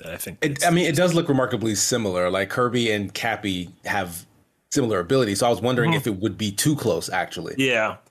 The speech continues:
Speaker 2: But, like, but thinking about it from the standpoint of, well, it's maybe that, but for a younger audience,
Speaker 1: Mm-hmm.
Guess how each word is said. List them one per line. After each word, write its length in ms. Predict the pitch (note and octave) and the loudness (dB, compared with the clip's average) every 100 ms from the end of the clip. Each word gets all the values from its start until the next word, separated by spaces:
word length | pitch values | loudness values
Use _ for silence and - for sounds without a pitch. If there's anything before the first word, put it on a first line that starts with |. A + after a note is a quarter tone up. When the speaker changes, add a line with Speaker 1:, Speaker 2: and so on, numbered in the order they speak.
| _ | _
Speaker 2:
But, 120 | A#2+ A2 | 0 2
like, 380 | G#2 - A2+ | 2 -2 -2
but 140 | - A#2+ | -2 0
thinking 260 | D3 D3 | 0 2
about 200 | C#3 B2+ B2 | 2 2 2
it 40 | |
from 160 | A#2+ A2+ | 0 0
the 100 | G#2+ | 0
standpoint 520 | - A#2 G#2 A#2 G#2+ | 0 -2 -2 -2 -2
of, 300 | G#2 G2+ F#2 - | 0 0 -2 -4
well, 460 | A#2 A2+ G#2+ G#2 - | 0 2 2 0 -4
it's 340 | A2 - - _ _ | -2 -2 -6 _ _
maybe 220 | C3 A#2 A2 | -4 -2 -2
that, 400 | A#2 A2+ F#2 - _ _ _ | 0 -2 -4 -10 _ _ _
but 120 | - A#2 | -6 -2
for 160 | B2+ | 0
a 40 | F#2+ | 0
younger 300 | A2+ G#2+ G2+ | 0 -2 0
audience, 600 | A2+ A2+ G2 F2 - - | 2 2 0 -4 -6 -8
Speaker 1:
Mm-hmm. 220 | E3 C4 | -8 -10